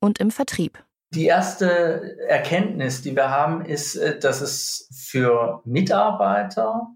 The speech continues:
Speaker 2: umso besser ist, je agiler man unterwegs ist.
Speaker 1: Was Jan Krellner also bei T-Systems beobachtet hat, heißt eigentlich, wenn schon Agilität, dann richtig.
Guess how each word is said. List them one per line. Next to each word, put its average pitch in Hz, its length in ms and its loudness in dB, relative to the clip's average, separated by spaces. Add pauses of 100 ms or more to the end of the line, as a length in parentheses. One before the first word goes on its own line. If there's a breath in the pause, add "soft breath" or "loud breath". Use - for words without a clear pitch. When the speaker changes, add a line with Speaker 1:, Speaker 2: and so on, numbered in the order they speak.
(140)
Speaker 2:
umso 190 400 2
besser 190 280 2
ist, - 540 -6 (460)
je 143 500 0
agiler 160 560 2
man 156 260 0
unterwegs 127 520 -2
ist. - 300 -16 (160)
Speaker 1:
Was 175 240 0
Jan 180 200 2
Krellner 190 540 0
also 170 240 0
bei 160 180 -2
T-Systems 165 720 -2
beobachtet 170 680 -2
hat, - 240 -2 (120)
heißt 160 300 -2
eigentlich, 180 640 -2 (520 soft breath)
wenn 196 240 2
schon - 240 -2
Agilität, 190 760 0 (180)
dann 214 260 4
richtig. - 600 -6